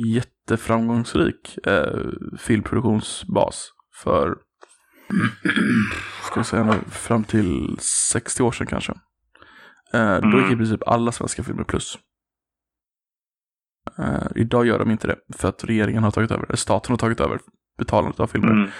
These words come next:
Speaker 1: Så idag,
Speaker 2: Mm.
Speaker 1: i dagsläget kan du inte göra en, en f-, du kan inte göra en film i Sverige idag utan statligt stöd, för det hela systemet är byggt på det. Eh,
Speaker 2: Mm.
Speaker 1: så då spelar det inte stor <laughs> roll nästan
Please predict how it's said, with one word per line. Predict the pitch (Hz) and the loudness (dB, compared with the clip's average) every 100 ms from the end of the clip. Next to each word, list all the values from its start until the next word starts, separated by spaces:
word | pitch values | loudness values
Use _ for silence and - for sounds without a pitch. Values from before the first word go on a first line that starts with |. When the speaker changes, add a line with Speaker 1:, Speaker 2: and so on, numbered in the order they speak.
| - - | -18 -4
Speaker 1:
Så | - | 2
idag, | 117 120 120 - | 4 4 2 2
Speaker 2:
Mm. | 120 110 | 2 4
Speaker 1:
i | |
dagsläget | 120 - 117 - | 2 0 -2 0
kan | 123 | 0
du | |
inte | 117 120 | 2 2
göra | 117 | 4
en, | 120 - | 2 0
en | 120 117 120 - - - - - - | 0 0 -2 -10 -16 -16 -16 -18 -14
f-, | - - | -12 -4
du | 139 | -2
kan | 175 | 0
inte | 160 | 4
göra | 165 160 | 4 4
en | |
film | 156 156 143 139 | 2 0 2 2
i | |
Sverige | 123 - 117 113 | 2 2 2 4
idag | 117 | 4
utan | 104 - | 2 0
statligt | 107 - - - | 0 0 0 -2
stöd, | - 85 - | 0 0 0
för | - | 0
det | 113 | 4
hela | 113 117 | 4 2
systemet | - - 107 - | -2 -2 0 0
är | |
byggt | 104 - - | -4 -4 -4
på | - | -4
det. | - - - - - - - | -4 -8 -20 -20 -20 -18 -2
Eh, | - 107 98 92 | 2 4 2 2
Speaker 2:
Mm. | - 107 98 - | 4 4 2 -2
Speaker 1:
så | 110 - | -4 0
då | 113 | 0
spelar | 113 - 117 | 0 0 0
det | |
inte | 110 | 0
stor | - - 107 | -6 -4 -2
<laughs> | - 208 - - 160 | -2 -2 -2 -2 -4
roll | - - | -6 -6
nästan | - - - - | -6 -6 -10 -6